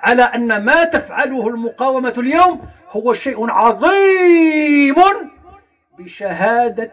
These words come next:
العدو قبل الصديق، مسألة مفروغ منها. خير الزيت نش-، أنا نتلاقاهم نبوس لهم ماشي الروس نتاعهم، نبوس لهم الأقدام نتاعهم، وأقول مع نفسي:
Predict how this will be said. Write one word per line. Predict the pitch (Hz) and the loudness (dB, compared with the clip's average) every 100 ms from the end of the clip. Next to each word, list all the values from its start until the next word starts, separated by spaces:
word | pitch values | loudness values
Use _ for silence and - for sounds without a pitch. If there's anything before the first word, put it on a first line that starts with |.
| 226 | -8
العدو | 208 196 185 185 233 226 254 254 | -8 -8 -10 -8 -8 -8 -12 -12
قبل | 247 | -12
الصديق، | 302 - - - 175 - - - _ | -12 -10 -10 -10 -14 -20 -20 -20 _
مسألة | - - 285 | -10 0 0
مفروغ | 262 202 262 320 311 | 0 2 4 4 0
منها. | 196 151 - - _ | -4 -6 -10 -20 _
خير | - - 285 359 349 | -10 -2 4 6 4
الزيت | 233 185 185 190 175 226 202 - - | 0 -8 -10 -10 -8 -10 -10 -14 -16
نش-، | 262 240 196 226 - - - | -16 -16 -20 -20 -20 -20 -2
أنا | 254 311 | 2 2
نتلاقاهم | 294 277 262 277 269 285 | 2 -2 -2 -2 -2 -4
نبوس | 262 - | -8 -8
لهم | 254 233 | -2 -2
ماشي | 254 - 339 | -2 -2 0
الروس | 359 320 269 | 2 0 0
نتاعهم، | 269 202 180 185 - - | 0 0 0 -4 -8 -8
نبوس | 214 269 277 | -4 -4 -2
لهم | 262 254 | 0 2
الأقدام | 247 226 240 285 | 0 0 0 2
نتاعهم، | - 269 - 196 - _ 226 | 2 2 2 -2 -6 _ -2
وأقول | 262 262 285 - 349 320 302 | 0 2 0 2 2 4 4
مع | 277 262 | 4 2
نفسي: | 262 - 247 220 - | 0 -2 -6 -6 -8